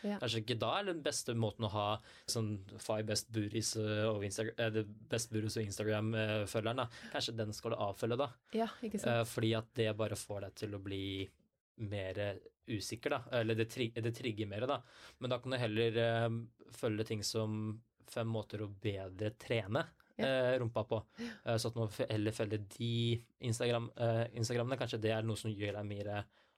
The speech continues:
Speaker 2: håp, da.
Speaker 1: Ja.
Speaker 2: Eh, enn det å faktisk bare se på, "Å, jeg vil, skulle ønske jeg hadde det, men jeg har ikke det." Det er sånn.
Speaker 1: Ja, ikke sant.
Speaker 2: Du, du må se heller hva,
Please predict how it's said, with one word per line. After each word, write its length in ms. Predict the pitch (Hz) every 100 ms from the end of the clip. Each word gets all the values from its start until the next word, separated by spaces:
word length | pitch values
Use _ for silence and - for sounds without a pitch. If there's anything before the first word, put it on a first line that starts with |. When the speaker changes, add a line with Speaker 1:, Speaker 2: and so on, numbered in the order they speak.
| -
Speaker 2:
håp, 220 | 131 165
da. 100 | 120 - _ - 247
Speaker 1:
Ja. 100 | 311 -
Speaker 2:
Eh, 320 | 120 117 117 110 110 - -
enn 420 | 110 107 104 101 - _ -
det 140 | 110
å 140 | 107 104
faktisk 300 | 107 110 95
bare 180 | 101 101
se 160 | 101
på, 240 | - 104 -
"Å, 200 | 110 - -
jeg 120 | 110 101
vil, 100 | 104
skulle 160 | -
ønske 80 | 107 107
jeg 20 |
hadde 160 | 98 95
det, 100 | 98
men 120 | 98 95
jeg 80 | -
har 140 | 92
ikke 160 | 92 98
det." 140 | 104 - -
Det 80 | 107
er 40 | -
sånn. 60 | 110 - _ _ _ _ - - _ _ 202
Speaker 1:
Ja, 100 | - - -
ikke 120 | -
sant. 280 | - - 131
Speaker 2:
Du, 100 | 147
du 100 | 143
må 120 | 147
se 120 | 151 156
heller 180 | 135
hva, 160 | 131